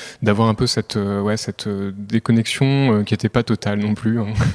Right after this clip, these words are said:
<laughs> On va pas se mentir, mais, euh, j'utilisais en fait, euh, mon téléphone, mais, euh, pour un, des usages très limités, le guidage, temps en temps, je m'écoutais un podcast, euh, justement.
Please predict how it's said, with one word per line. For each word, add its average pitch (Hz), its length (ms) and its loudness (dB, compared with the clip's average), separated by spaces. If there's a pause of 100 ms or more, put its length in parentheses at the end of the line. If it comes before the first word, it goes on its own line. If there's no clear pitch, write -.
<laughs> - 340 -18
On 104 60 -6
va 101 120 -2
pas 113 100 -6
se - 160 -4
mentir, 127 400 2
mais, 107 220 4
euh, 101 200 2 (460)
j'utilisais 117 600 0
en 120 80 0
fait, 123 260 -2
euh, 107 240 0 (420)
mon 120 240 2
téléphone, 120 500 2
mais, 107 240 0
euh, 101 360 -4
pour 104 280 -10
un, 101 460 -6
des 101 220 -6
usages 104 360 -4
très - 200 -2
limités, 117 480 2 (520)
le 107 180 -2
guidage, 113 680 2 (500)
temps 107 160 -2
en 107 80 0
temps, 117 180 0
je 104 100 -2
m'écoutais - 360 0
un 117 100 4
podcast, 113 680 -4
euh, 101 580 -6
justement. 101 640 0